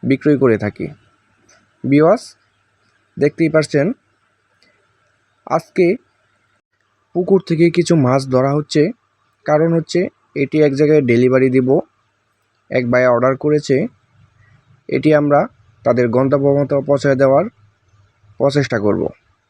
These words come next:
তো যারা পুকুরে, খাল, বিল এবং ছোট ডোবাতে হাইব্রিড মাগুর মাছ চাষ করতে চাচ্ছেন, তারা অবশ্যই আমাদের স্ক্রিনে দেওয়া নাম্বারে সরাসরি আমাদের সাথে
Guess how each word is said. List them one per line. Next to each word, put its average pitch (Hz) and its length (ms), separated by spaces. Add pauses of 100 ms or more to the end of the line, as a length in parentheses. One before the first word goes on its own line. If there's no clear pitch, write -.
(800)
তো 147 100 (1000)
যারা 123 380 (180)
পুকুরে, 160 480 (340)
খাল, 131 360 (160)
বিল 135 240 (260)
এবং 120 200 (960)
ছোট 147 180 (140)
ডোবাতে 127 380 (920)
হাইব্রিড 120 360
মাগুর 143 260
মাছ 139 160
চাষ 110 240
করতে 123 200
চাচ্ছেন, 135 340 (720)
তারা 117 180 (120)
অবশ্যই 156 380 (280)
আমাদের 127 220 (100)
স্ক্রিনে 143 400
দেওয়া 139 220
নাম্বারে 135 300 (180)
সরাসরি 135 480
আমাদের 123 320
সাথে 123 160